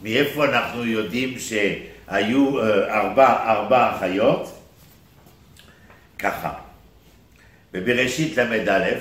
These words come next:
פסוק מ"ג, ויען לבן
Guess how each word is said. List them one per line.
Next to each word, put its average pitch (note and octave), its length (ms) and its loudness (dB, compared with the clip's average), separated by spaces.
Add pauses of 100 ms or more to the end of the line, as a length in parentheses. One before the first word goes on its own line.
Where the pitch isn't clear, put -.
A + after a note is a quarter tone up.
(140)
פסוק F#2+ 380 -8
מ"ג, F#2 360 -6 (1000)
ויען A2 440 2
לבן B2+ 340 2